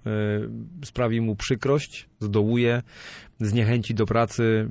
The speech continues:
mm, przeceniano mnie w tej szkole podstawowej, za łatwo mi było, teraz trafiłem na realne warunki i proszę, zderzenie ze ścianą.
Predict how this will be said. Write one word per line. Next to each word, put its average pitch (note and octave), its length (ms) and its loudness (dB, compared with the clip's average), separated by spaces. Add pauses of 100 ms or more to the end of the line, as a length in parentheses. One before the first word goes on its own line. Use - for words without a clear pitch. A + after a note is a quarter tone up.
mm, A2+ 560 -4
przeceniano A#2 500 0
mnie A2+ 120 2
w - 40 -12
tej A2+ 140 -2
szkole A2 340 0
podstawowej, G#2 760 0
za G2 120 2
łatwo G#2+ 360 0
mi G#2 120 2
było, G#2 260 2
teraz G#2+ 220 -2
trafiłem G#2+ 380 -4
na G2+ 120 0
realne G#2 380 0
warunki G#2 520 -2
i G2 40 -4
proszę, G2 320 -6
zderzenie G#2 400 -2
ze G2 120 -4
ścianą. D#2 400 -10